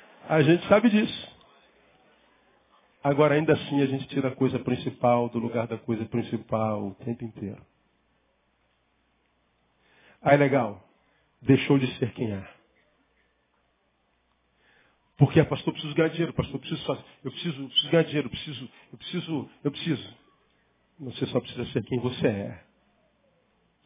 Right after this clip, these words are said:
Seja quem você é. E você é um cidadão do reino.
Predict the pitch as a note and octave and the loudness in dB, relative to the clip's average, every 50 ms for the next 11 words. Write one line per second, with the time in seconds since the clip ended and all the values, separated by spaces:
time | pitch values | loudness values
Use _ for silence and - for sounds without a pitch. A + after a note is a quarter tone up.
0 | - - - - B2+ C3 A2+ B2+ B2 - C3+ B2+ A#2 B2+ B2 - - C#3 B2+ A#2+ | -14 -12 0 4 4 4 4 2 0 0 0 0 0 -2 -4 -4 -4 -2 -2 -2
1 | A#2 A2+ A#2 G#2+ G2 - _ _ _ _ _ _ _ _ _ _ _ _ _ _ | -2 -4 -4 -8 -10 -14 _ _ _ _ _ _ _ _ _ _ _ _ _ _
2 | _ _ _ _ _ _ _ _ _ _ _ _ _ _ _ _ _ _ _ _ | _ _ _ _ _ _ _ _ _ _ _ _ _ _ _ _ _ _ _ _
3 | _ _ _ _ _ _ _ _ _ - C3+ A2+ C3 - - C3 B2 - - C#3 | _ _ _ _ _ _ _ _ _ -8 -4 -2 -2 0 2 0 0 2 0 0
4 | A#2+ A2+ A2 B2 B2 B2 A#2 - G2+ A2+ A2 G#2 F#2+ F2 | 0 0 0 0 0 0 -2 -2 -2 -4 -4 -4 -6 -10